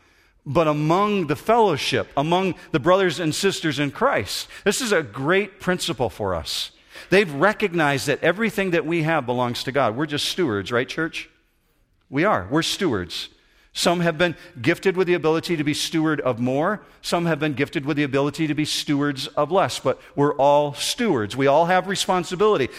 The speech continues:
So if we steward this because it all belongs to God, when there's a need, why would we hold back from one of God's children?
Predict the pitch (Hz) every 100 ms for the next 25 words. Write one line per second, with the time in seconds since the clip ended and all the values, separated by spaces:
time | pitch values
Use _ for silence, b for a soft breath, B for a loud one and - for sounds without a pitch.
0 | B - 180 143 156 220 - - 233 240
1 | 123 127 - 151 151 139 143 156 147 147
2 | 139 - 139 196 180 131 B B 151 151
3 | 151 151 120 127 202 165 127 104 113 131
4 | 151 151 135 143 127 120 123 - 143 117
5 | 123 107 117 113 120 - - 233 180 92
6 | 80